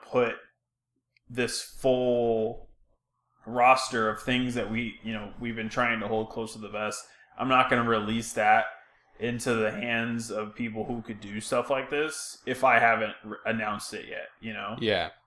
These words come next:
Speaker 2: yeah, yeah. Um, for E three, you, you remember how all of the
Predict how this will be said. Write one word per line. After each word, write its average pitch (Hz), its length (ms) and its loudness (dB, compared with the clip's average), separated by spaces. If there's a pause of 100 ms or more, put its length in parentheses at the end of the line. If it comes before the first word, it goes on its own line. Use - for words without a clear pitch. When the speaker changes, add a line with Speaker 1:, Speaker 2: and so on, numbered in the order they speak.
Speaker 2:
yeah, - 220 -8
yeah. 87 140 -10 (800)
Um, 113 400 -2
for 127 240 -6
E 156 160 -4
three, 113 560 -6 (360)
you, 131 260 -2 (220)
you 131 180 -2
remember 131 360 2
how 110 360 2 (280)
all 110 240 4
of 101 140 -6
the 98 520 -4